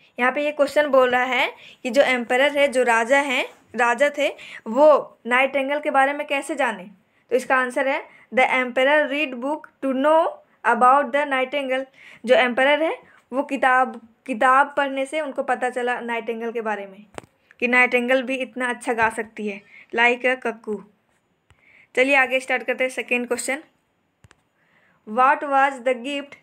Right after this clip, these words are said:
sent to him by the king of Japan? यहाँ पे क्वेश्चन बोल रहा है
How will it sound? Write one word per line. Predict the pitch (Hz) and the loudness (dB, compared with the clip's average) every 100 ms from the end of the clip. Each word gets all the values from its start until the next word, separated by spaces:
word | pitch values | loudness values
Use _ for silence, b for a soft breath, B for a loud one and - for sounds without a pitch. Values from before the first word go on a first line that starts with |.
| - | -10
sent | - 277 294 330 - - | 0 2 2 -2 -8 -8
to | 277 | -6
him | 285 285 262 262 | -4 -4 -4 -2
by | 233 233 294 415 b b 214 | 0 0 -2 -8 b b -2
the | 247 247 | -2 -2
king | 285 311 277 | -6 -2 2
of | 254 269 | 2 2
Japan? | 240 254 247 247 196 - _ b b b | 0 0 2 0 0 -8 _ b b b
यहाँ | 247 | 0
पे | 277 | 2
क्वेश्चन | 262 269 294 277 | 0 -2 -4 0
बोल | 254 240 | 2 4
रहा | 247 | 2
है | 254 285 | 0 -4